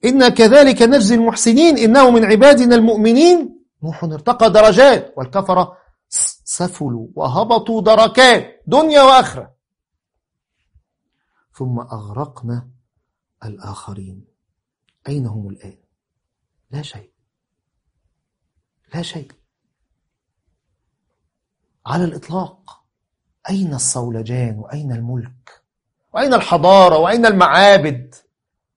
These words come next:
وأين القوة؟ وأين السيطرة؟ وأين التقدم؟ وأين الازدهار؟ وأين التحدي؟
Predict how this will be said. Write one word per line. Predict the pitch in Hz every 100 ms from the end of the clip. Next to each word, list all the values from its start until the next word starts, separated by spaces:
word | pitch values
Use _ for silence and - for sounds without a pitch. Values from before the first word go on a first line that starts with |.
| _ _ _ _
وأين | 202 277
القوة؟ | 247 240 - 269 226 190
وأين | 208 269
السيطرة؟ | 262 - 240 208 247 240 214 160 - _ _ _ _ _ _ _ 160
وأين | 240 269
التقدم؟ | 269 240 262 202 175 180 151 - _ _ _ _ _
وأين | 147 247
الازدهار؟ | 247 226 175 220 240 262 240 170
وأين | 127 202 240 233
التحدي؟ | 226 - - 240 254 170 190 185 -